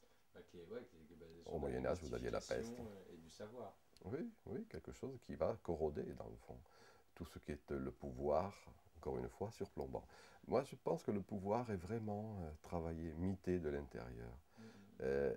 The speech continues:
Speaker 2: ça n'apparaît pas parce que, encore une fois, c'est un peu naïf, ce que je, ça peut paraître naïf ce que je dis, c'est-à-dire que le pouvoir économique semble rester bien en place, le pouvoir politique et les pouvoirs symboliques semblent rester bien en place, mais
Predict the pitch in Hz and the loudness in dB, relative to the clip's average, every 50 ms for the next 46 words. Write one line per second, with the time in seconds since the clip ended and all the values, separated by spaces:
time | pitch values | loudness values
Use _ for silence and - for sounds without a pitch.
0 | - - - - 90 92 90 90 - 92 95 101 113 - - 139 147 147 - 67 | 0 -4 4 6 8 8 8 6 4 2 0 0 -2 2 2 2 2 2 0 -2
1 | 67 - - 71 69 62 55 58 73 73 - 67 67 73 71 69 - - 78 76 | -2 0 0 4 4 4 4 2 0 -2 -2 -2 -2 -2 -4 -4 -2 0 0 0
2 | 73 - - 65 62 62 - 69 71 80 98 123 131 - - - 85 78 78 73 | 0 2 2 0 0 2 0 0 0 2 0 0 -2 -4 -8 -10 -8 -6 -6 -8
3 | - - - - 67 - 95 85 - 76 73 80 80 80 80 85 98 123 127 - | -8 -4 -2 0 0 2 2 2 2 2 2 2 0 0 0 0 0 0 -2 -4
4 | - 65 - 67 64 65 64 64 62 58 - 55 55 55 55 - - - 60 - | -8 -8 -6 -4 -4 -4 -4 -4 -6 -6 -6 -6 -4 -4 -6 -4 -4 -6 -6 -6
5 | - - - - - - - - - 50 50 - - 57 52 55 62 62 62 60 | -10 -14 -18 -18 -18 -18 -18 -16 -14 -14 -12 -10 -6 -2 0 0 0 0 0 -2
6 | 60 55 57 53 57 62 65 64 - - - 62 57 55 53 55 57 53 - - | -2 -2 -2 -2 -2 -4 -4 -4 -6 -10 -10 -8 -6 -4 -4 -4 -4 -6 -8 -10
7 | 104 104 104 107 71 98 110 - 135 131 120 95 - - - - 65 - - - | -10 -6 -4 -2 -2 -2 2 4 4 6 6 4 2 -2 -8 -10 -12 -12 -16 -20
8 | - - - - - - _ - - - - - - - - - - - - 71 | -20 -20 -20 -20 -20 -20 _ -20 -20 -18 -10 -6 -4 -4 -4 -6 -10 -12 -10 -10
9 | 64 64 - - 78 78 - - 60 60 - 62 60 58 - - 65 62 60 60 | -10 -12 -10 -10 -10 -8 -8 -10 -10 -8 -4 -4 -4 -4 -4 -4 -4 -2 0 0
10 | 62 73 78 78 - - 71 60 62 - 65 64 - 80 76 - 65 65 71 90 | 0 -2 -2 -4 -2 -2 0 0 0 -2 -6 -2 -2 -2 0 0 2 2 2 2
11 | 92 - 127 127 101 - - - - - - - - - - - - - - 78 | 2 4 6 6 6 6 2 -4 -12 -12 -16 -20 -20 -20 -20 -20 -16 -6 2 6
12 | 87 98 104 110 110 - | 10 10 10 10 8 6